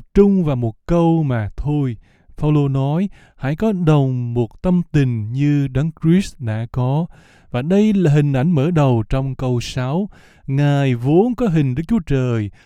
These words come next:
song chẳng coi sự bình đẳng mình với Đức Chúa Trời là sự nên nắm giữ. Chính Ngài đã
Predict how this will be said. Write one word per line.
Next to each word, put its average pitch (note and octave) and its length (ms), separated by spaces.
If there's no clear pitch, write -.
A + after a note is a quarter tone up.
song F#3+ 320
chẳng D3+ 260
coi F#3 380
sự D3 200
bình C#3+ 340
đẳng A#2+ 280
mình A#2+ 340
với C#3 220
Đức G3 120
Chúa G3 120
Trời A2+ 480
là B2 160
sự A2+ 460
nên D3+ 420
nắm D#3+ 240
giữ. A#2+ 420
Chính A#3 200
Ngài C#3+ 280
đã D#3 80